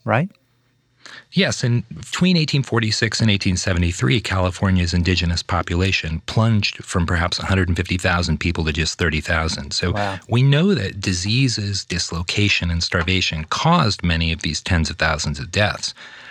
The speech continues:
Speaker 2: But the near annihilation of California's Indian population was not, as it is often described, the unavoidable result of two civilizations coming in contact for the first time. This was actually a case of genocide, sanctioned,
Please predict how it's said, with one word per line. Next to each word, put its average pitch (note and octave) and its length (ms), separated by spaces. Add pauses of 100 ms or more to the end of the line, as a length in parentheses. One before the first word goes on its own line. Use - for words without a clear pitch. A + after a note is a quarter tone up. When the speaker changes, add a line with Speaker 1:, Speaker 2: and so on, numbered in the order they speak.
(120)
Speaker 2:
But G2 120
the A2 80
near E3 280
annihilation G2 920
of F2 120
California's F2 600
Indian E2 280
population E2+ 760 (460)
was G2 160
not, A2+ 520 (180)
as F#2+ 220
it F2+ 100
is D#2+ 100
often E2+ 380
described, D#2+ 560
the F2+ 220
unavoidable F2 560
result E2 420
of D#2+ 160 (480)
two G#2 180
civilizations E2 840
coming D#2 300
in D#2 80
contact - 580
for - 120
the - 80
first - 340
time. B2+ 360 (480)
This A#2+ 220
was E3+ 160
actually A#2 400
a F#2+ 60
case - 320
of E2 80
genocide, F#2+ 600
sanctioned, C#3 920